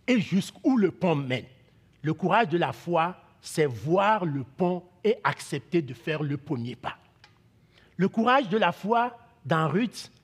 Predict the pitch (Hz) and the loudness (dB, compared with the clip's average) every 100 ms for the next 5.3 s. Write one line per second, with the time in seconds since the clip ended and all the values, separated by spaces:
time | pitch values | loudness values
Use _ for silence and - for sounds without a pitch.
0 | _ _ - 220 247 233 226 - 277 294 | _ _ -8 0 2 0 -4 -4 -2 0
1 | - 151 - 196 208 - - _ _ - | 0 -2 0 -2 -2 -8 -20 _ _ -4
2 | 180 143 208 208 185 170 151 160 175 - | -2 2 0 0 0 0 0 -2 -4 -2
3 | 175 156 165 160 165 180 214 - - _ | 0 2 2 2 2 0 -2 -6 -20 _
4 | _ _ _ - 131 107 226 - 320 269 | _ _ _ -2 -2 -2 -4 0 0 2
5 | 302 392 330 | 2 2 0